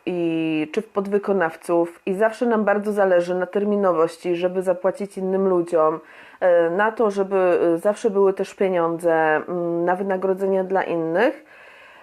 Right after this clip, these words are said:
a potem na przykład okazuje się, że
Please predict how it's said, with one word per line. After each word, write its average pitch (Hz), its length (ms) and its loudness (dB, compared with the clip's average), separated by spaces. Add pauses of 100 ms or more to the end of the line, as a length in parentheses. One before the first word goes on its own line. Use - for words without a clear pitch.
(240)
a 277 200 4
potem 269 320 2
na 233 80 2
przykład 233 280 0
okazuje 208 560 2
się, 175 500 4
że 160 640 2